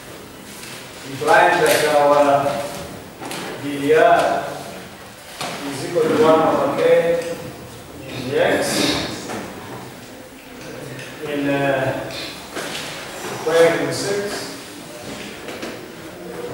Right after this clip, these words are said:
So thus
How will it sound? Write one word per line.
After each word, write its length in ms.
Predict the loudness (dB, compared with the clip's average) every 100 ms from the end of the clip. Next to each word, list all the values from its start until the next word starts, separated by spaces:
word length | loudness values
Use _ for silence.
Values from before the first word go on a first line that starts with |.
| -8 -10 -10 -10 -10 -12 -12 -6
So 180 | 2 6 8 10 10 6 0 -6 -4
thus 440 | 2 6 8 8